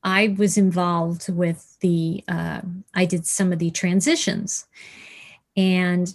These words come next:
uh, and if you're fam-, I, if you're familiar with the show, there's, you know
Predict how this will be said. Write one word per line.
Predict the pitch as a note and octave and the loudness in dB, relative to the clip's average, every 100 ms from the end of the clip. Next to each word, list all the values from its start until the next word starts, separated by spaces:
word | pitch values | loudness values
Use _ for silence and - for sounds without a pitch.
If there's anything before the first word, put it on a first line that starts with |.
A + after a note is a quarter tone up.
| - - | -10 -4
uh, | F3+ E3+ E3 | -2 0 0
and | F#3 | -2
if | - | -2
you're | F3+ | -6
fam-, | - F#3+ - | -2 -2 2
I, | F#3+ F#3 - - | 0 0 -6 -10
if | F#3+ G3 | -6 -2
you're | |
familiar | E3+ F#3+ F#3 F#3 F3 | -2 0 0 2 0
with | F3 | -2
the | - | -4
show, | - A3+ F#3 E3+ | -2 0 2 0
there's, | E3+ E3 F3 - - | 0 0 -2 -4 -6
you | G3+ F#3+ | 0 0
know | F3 D#3+ D#3+ E3 | 2 -2 -2 -6